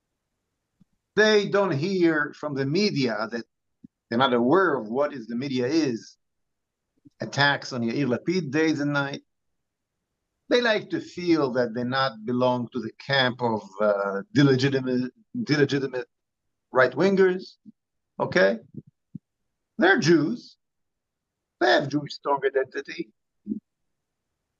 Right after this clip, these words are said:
But when they don't, but what, wh-, when we, the national camp, do not put the Jewish identity issue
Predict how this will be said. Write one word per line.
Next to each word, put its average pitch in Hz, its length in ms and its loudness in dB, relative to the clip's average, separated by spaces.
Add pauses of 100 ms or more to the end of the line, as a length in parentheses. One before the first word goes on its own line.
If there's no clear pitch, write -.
(640)
But 160 220 -2
when 196 200 2
they 220 180 4
don't, 233 280 0
but 160 160 -8
what, 156 160 -2 (140)
wh-, 165 220 2
when 160 380 0 (120)
we, 160 580 0 (140)
the 135 100 -4
national 180 600 0 (100)
camp, 175 300 0 (240)
do 143 100 4
not 180 380 0 (200)
put 196 360 0 (140)
the 131 280 -2 (100)
Jewish 185 560 0
identity 170 600 -6 (100)
issue 175 580 -2